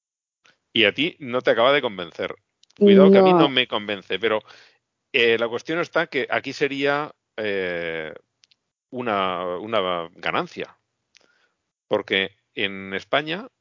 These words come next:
Speaker 1: lo que ocurre es que tú pones las, la cruz de si quieres que ese dinero la Iglesia Católica o no.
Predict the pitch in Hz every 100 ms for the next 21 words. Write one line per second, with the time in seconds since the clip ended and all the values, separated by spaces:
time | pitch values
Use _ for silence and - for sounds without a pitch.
0 | _ 135 104 98 101 95 135 151 165 117
1 | 101 - _ _ _ _ _ _ _ _
2 | _ _ _ - _ _ _ - 113 -
3 | - 185 160 131 117 107 - 107 - 165
4 | 143 113 - 104 147 139 135 123 113 110
5 | 113 104 104 98 110 120 104 113 117 127
6 | 143 110 98 87